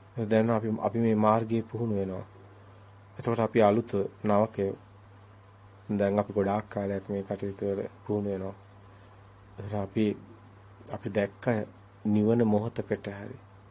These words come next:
එක්තරා දිනක අපිට එහෙම කියන්න උදාහරණ ගොඩාක් තියෙනවා. ඇත්තට අපි ඒවා කියන්න යන්නේ නැතුව ඉන්නේ.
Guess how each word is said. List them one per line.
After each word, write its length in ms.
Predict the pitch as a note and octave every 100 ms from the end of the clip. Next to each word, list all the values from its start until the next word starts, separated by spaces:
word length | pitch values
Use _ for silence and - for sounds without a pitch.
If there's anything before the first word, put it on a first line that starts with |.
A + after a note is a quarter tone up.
| - - - - - - - - - - - -
එක්තරා 560 | B2 - - A2+ A2 G#2
දිනක 360 | G#2+ A2 A2 A2+ - - - - - - - -
අපිට 180 | A#2
එහෙම 180 | B2+ B2+
කියන්න 240 | B2+ B2 A#2+
උදාහරණ 420 | G#2+ A#2+ A#2+ A#2
ගොඩාක් 360 | G#2+ G#2+ A#2 -
තියෙනවා. 400 | - G#2 A2 A2+
ඇත්තට 260 | G2+ - G#2+
අපි 180 | G#2+
ඒවා 120 | G#2+ G#2+
කියන්න 240 | - G2+
යන්නේ 240 | G2+ G#2 G2+
නැතුව 320 | G2+ G2 G2+
ඉන්නේ. 320 | G2 F#2+ G#2